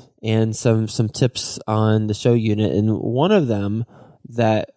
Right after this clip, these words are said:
I found really interesting and I have implemented and I have already received comments on,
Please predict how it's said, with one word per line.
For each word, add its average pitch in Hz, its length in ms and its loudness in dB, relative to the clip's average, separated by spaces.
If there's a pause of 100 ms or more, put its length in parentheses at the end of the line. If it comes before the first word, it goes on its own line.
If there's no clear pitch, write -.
(280)
I 110 200 2
found 107 360 0
really 110 260 2
interesting 117 440 0
and 110 120 2
I 107 80 2
have 110 200 2
implemented 113 760 0
and 107 420 2
I 107 180 -2
have 107 180 0
already 107 260 2
received 104 420 0
comments 104 520 0
on, 104 420 0